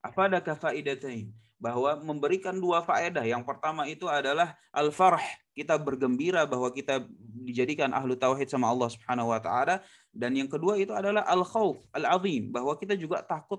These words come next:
bahwa tauhid ini nanti hilang dari kita. Di antaranya yang bisa bikin hilang itu adalah kalau misalnya sudah masuk syubhat tentang melegalkan kesyirikan dan kita justru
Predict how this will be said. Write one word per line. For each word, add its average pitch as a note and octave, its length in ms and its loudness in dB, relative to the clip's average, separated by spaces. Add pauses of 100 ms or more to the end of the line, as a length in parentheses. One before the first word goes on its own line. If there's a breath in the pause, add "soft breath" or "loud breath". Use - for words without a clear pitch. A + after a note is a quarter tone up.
bahwa D3 240 -2
tauhid C#3+ 320 -2
ini D#3+ 160 -8
nanti D3+ 240 -6
hilang D3+ 400 -2
dari A#2+ 160 0
kita. E3+ 240 -6
Di C3+ 160 2
antaranya F#3+ 480 0
yang F#3+ 160 -2
bisa E3 240 0
bikin E3 320 -2
hilang G#3+ 400 4 (240 loud breath)
itu C#3+ 160 -4
adalah D3+ 320 0
kalau B2 160 0
misalnya D3 320 -4
sudah C#3 240 -6
masuk B2+ 320 -6
syubhat D3+ 480 0 (240 soft breath)
tentang C3+ 240 -2
melegalkan B2 640 0
kesyirikan B2+ 640 -2
dan B2+ 160 -2
kita B2+ 400 -6
justru A#2+ 320 -12